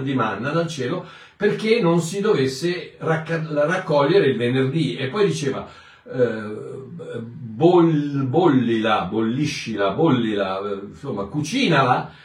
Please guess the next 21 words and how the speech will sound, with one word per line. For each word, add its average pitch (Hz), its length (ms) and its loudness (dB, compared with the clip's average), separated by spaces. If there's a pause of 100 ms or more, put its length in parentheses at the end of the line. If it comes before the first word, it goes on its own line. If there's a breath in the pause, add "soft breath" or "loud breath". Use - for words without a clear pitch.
(160 loud breath)
il 131 180 0
giovedì 196 460 6
perché 160 320 2
il 160 120 2
venerdì 165 720 2
non 147 240 0
devi 135 280 2
cucinare, 127 580 -2
non 120 140 0
devi 123 180 -2
raccattare, 131 360 -4
non 147 80 -4
devi 156 140 -2
fare 156 240 -2
niente, 92 580 -8
ok? 165 400 -4
Quindi 160 340 -6 (280 loud breath)
era 165 560 4 (180)
totalmente 214 1700 0 (300)
niente, 160 760 -2
seduti 190 1120 -2